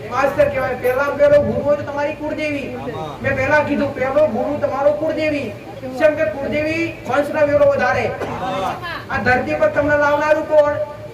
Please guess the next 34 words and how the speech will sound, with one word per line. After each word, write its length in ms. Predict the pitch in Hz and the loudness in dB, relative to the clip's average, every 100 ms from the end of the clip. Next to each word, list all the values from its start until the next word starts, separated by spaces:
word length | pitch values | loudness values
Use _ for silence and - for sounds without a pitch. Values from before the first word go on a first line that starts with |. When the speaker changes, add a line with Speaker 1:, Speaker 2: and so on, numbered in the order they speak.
| - | -8
Speaker 1:
તમારી 340 | 240 269 302 294 | -2 0 0 -2
કુળદેવી, 420 | 302 294 277 240 269 262 | -2 -2 -2 -4 -4 -2
તમારી 360 | 254 262 302 302 | 0 0 0 0
માના 400 | 262 277 294 302 226 | 0 2 4 4 4
ગર્ભમાં 380 | 247 240 285 302 | 2 2 4 4
તમને 200 | 294 294 | 4 0
નાખ્યા 460 | 277 269 269 311 311 | 0 -2 2 2 2
કોણે? 200 | 311 294 277 - - 254 | 2 2 2 -4 -8 -4
તમારી 340 | 240 269 302 - | 0 2 0 0
કુળદેવી. 560 | 320 320 320 294 262 208 208 | -2 0 0 0 0 0 2
મારા 220 | 294 294 | 4 4
ભગવાન 300 | 247 277 277 | 4 2 2
પાસેથી 320 | 285 294 285 269 | 2 2 2 0
અવાસેર 300 | 269 277 294 | 0 0 0
માટે 220 | 277 269 220 | 0 -2 -2
ઘણા 260 | 233 269 277 | -4 -2 -2
વખતમાં 400 | 277 262 262 247 | -4 -4 -4 -4
અવાસેર 320 | 254 254 247 | -4 -4 -4
માટે 260 | 233 240 392 | -2 -2 -2
આ 100 | 370 | 0
રાજ, 220 | 240 247 226 - - - | 2 0 -2 -8 -10 -8
પણ 140 | 254 | -6
તમારી 260 | 247 262 - 254 | -4 -2 -2 -2
કુળદેવી 300 | 226 277 277 | -2 0 2
લઈ 120 | 277 | 4
આવતી 260 | 294 403 247 | 4 4 0
હોય 100 | 240 | 0
તમને. 220 | 214 220 190 | 0 -2 -4
હું 380 | 226 254 269 262 | -6 -6 -4 -2
માતા 280 | 233 214 254 | -2 -2 0
તો 60 | 294 | 0
નિમિત્ત 340 | 285 320 330 285 | 2 0 -2 -2
છું 120 | 294 | -2
દીકરા. 300 | - 254 | -2 -2